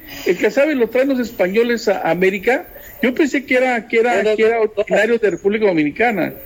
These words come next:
Speaker 2: No, no, no, el casabe lo aportan las naciones amerindias.
Speaker 1: Ah, ok.
Speaker 2: El casabe, el casabe tiene una historia, por ejemplo, en Venezuela, que están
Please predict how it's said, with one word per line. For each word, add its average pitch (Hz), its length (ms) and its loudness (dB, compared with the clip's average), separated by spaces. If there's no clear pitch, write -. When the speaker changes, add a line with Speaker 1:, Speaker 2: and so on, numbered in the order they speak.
Speaker 2:
No, 180 140 2
no, 208 100 2
no, 208 180 2
el 170 160 2
casabe 151 420 2
lo 208 100 4
aportan 196 680 0
las 147 160 0
naciones 151 420 0
amerindias. 151 760 0
Speaker 1:
Ah, 143 120 2
ok. 123 80 0
Speaker 2:
El 139 160 2
casabe, 147 420 0
el 170 80 -8
casabe 156 460 2
tiene 180 220 0
una 196 120 0
historia, 190 480 2
por 156 120 0
ejemplo, 165 340 0
en 139 80 -2
Venezuela, 160 680 0
que 156 100 0
están 165 240 -2